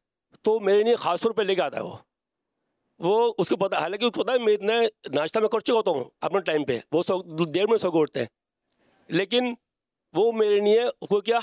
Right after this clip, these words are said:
حلوہ پوری، تو وہ میں کوئی اتنی خوشی ہوتی ہے کیا، بھلے میں تھوڑے کھاؤں لیکن بہت خوشی ہوتی ہے۔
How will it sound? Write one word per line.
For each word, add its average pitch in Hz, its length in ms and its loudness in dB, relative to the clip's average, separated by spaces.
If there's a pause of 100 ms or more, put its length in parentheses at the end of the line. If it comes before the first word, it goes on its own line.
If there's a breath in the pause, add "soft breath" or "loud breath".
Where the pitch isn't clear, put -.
حلوہ 156 220 0
پوری، 131 220 -2
تو 220 480 0
وہ 233 640 2
میں 220 300 2
کوئی 254 180 0
اتنی 381 100 0
خوشی 165 300 0
ہوتی 208 220 2
ہے 233 60 4
کیا، 254 160 0 (540)
بھلے 196 220 -2
میں 311 120 0
تھوڑے 240 220 0
کھاؤں 226 240 0
لیکن 233 220 -2
بہت 196 180 0
خوشی 196 200 0
ہوتی 139 260 0
ہے۔ 117 60 -2